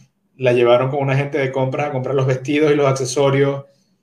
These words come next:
Eh, o sea, la atendieron como una reina y cuando entró al salón la estaba el personal ahí y la aplaudió al, al entrar. Es buscar la oportunidad de maravillar al cliente. Y ahí, eh, eh, eso me recuerda a mí,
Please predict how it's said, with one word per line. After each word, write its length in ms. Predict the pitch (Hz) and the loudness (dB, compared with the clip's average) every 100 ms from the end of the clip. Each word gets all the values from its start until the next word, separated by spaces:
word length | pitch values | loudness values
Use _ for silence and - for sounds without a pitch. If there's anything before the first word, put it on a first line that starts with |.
| _ _ _ | _ _ _
Eh, 380 | 131 135 - - | -8 -8 -10 -18
o 40 | - | -4
sea, 160 | 165 | 2
la 100 | 143 | 4
atendieron 360 | 131 127 123 143 | 2 0 -2 0
como 160 | 208 220 | 0 2
una 100 | 208 | 4
reina 340 | 160 170 214 | 4 4 2
y 80 | 208 | 2
cuando 220 | 175 143 | 0 0
entró 160 | 127 131 | -2 -4
al 60 | |
salón 300 | 127 165 185 | -2 -2 2
la 60 | 208 | 0
estaba 300 | - 147 151 | 0 0 2
el 100 | 180 | 2
personal 360 | 190 180 147 | 0 -6 -4
ahí 180 | 156 147 | 0 2
y 20 | |
la 100 | 190 | 2
aplaudió 400 | 214 165 120 123 | 0 0 -2 0
al, 220 | 165 180 - | 0 0 -4
al 120 | 123 | -12
entrar. 440 | - 190 233 - - _ _ _ _ _ _ _ _ | -12 -6 -6 -6 -14 _ _ _ _ _ _ _ _
Es 500 | 180 190 - - _ _ _ _ | -4 -4 -4 -14 _ _ _ _
buscar 600 | 160 175 - 180 180 202 | -2 -2 0 2 2 2
la 200 | 208 185 | 2 2
oportunidad 880 | 175 180 190 185 190 165 143 147 - _ | 2 0 -2 -2 -2 0 -2 -4 -12 _
de 140 | 135 131 | -2 -2
maravillar 720 | 123 139 175 185 160 143 139 | 0 0 2 2 2 0 -2
al 120 | 139 | -4
cliente. 460 | 135 190 214 131 - _ _ _ _ _ _ - | -4 -4 -4 -6 -14 _ _ _ _ _ _ -4
Y 160 | 165 | 2
ahí, 520 | 160 156 180 208 202 - | 4 4 2 2 -4 -8
eh, 480 | 156 127 120 120 - | -4 -2 -2 -6 -10
eh, 200 | 127 - | -18 -14
eso 240 | - 139 196 | -10 -4 2
me 80 | 214 | 2
recuerda 400 | 202 190 180 196 | 2 2 2 2
a 40 | |
mí, 340 | 180 143 143 | 0 -2 -8